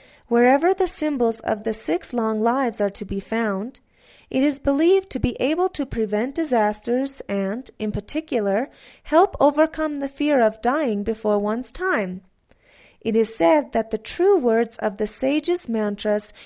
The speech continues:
increase one's happiness, prosperity, long life, merit, power, and enjoyment. Because people consider this tradition to be true, they like to draw the image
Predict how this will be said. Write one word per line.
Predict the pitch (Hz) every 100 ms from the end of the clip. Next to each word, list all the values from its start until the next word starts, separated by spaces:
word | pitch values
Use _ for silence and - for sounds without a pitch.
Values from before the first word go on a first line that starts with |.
| -
increase | 240 247 - 247 226 -
one's | 247 311 330
happiness, | - 262 269 285 277 285 - - - -
prosperity, | 247 240 - 247 247 247 240 240 233 226 - _ 233
long | 220 277 330
life, | 254 220 220 226 - _ -
merit, | 233 240 240 254 - - _ _ -
power, | - 294 262 220 220 220
and | 220 233
enjoyment. | 269 311 339 349 214 180 - - - _ _ _ _ _ - - -
Because | 240 - 302 415 -
people | 233 226 226
consider | - 214 - 269 233
this | 208 208
tradition | - 220 233 269 240 214
to | 208
be | 196 190
true, | - 339 285 262 - - - _
they | 240 240
like | 233 262 -
to | 392
draw | 254 247 240
the | 240 -
image | 294 285 269 269 -